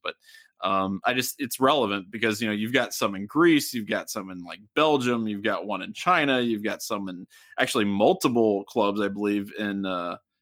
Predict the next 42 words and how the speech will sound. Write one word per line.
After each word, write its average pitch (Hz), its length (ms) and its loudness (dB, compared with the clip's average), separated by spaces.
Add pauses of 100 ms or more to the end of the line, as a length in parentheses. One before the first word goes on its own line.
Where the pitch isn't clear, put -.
(100)
in 98 120 -8
India. 101 460 0
That 98 140 -4
could - 120 -18
be - 100 -18
wrong. 67 200 -12
Maybe 175 180 2
just 139 180 2
one 113 200 4
in 104 100 2
India, 98 320 0
but 104 120 -2
you've 139 280 4
got 143 140 6
another 123 320 4
in 113 60 4
Indonesia 117 840 4
and 101 100 2
then 98 200 -4
one 107 160 0
in, 101 200 -2 (360)
uh, 92 340 2
Taiwan. 131 800 4 (320)
It's, 151 180 -2
it's 170 300 -2
all 208 260 8
over 147 220 4
the 92 120 -6
place. - 280 -12
So 139 460 2 (260)
I 160 100 4
really 190 260 4
recommend 139 500 2
checking 131 320 0
that 107 160 0
out, 107 160 2
especially 120 480 -4
if 104 100 -6
someone 110 540 -6
like 113 260 -2
Andy 104 380 -4
is, 98 240 -10